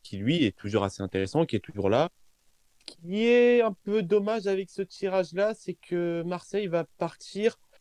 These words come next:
avec, euh, un rang, pas d'outsider, mais ouais, plutôt même favori par rapport à la saison européenne, par rapport à tout ce qui se passe.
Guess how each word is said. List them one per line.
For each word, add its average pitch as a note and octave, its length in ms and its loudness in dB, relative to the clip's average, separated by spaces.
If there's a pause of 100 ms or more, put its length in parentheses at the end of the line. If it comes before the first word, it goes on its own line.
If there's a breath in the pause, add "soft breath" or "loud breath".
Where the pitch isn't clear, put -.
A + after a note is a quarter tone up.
(100)
avec, D#3+ 460 0
euh, D3+ 180 0
un D3 420 2
rang, G3 680 0 (340 soft breath)
pas F#3+ 140 4
d'outsider, F3 760 -2
mais D#3 460 -4
ouais, F3+ 160 -2
plutôt E3+ 400 -4
même E3+ 640 0
favori F3 560 -2 (680)
par D3 140 0
rapport D#3 320 0
à D3+ 40 2
la D3 100 0
saison C#3+ 240 -4
européenne, D3 360 0
par C#3+ 100 -4
rapport C#3 240 -4
à C3+ 60 0
tout - 140 -8
ce - 80 -12
qui - 100 -10
se - 80 -16
passe. F#3 320 2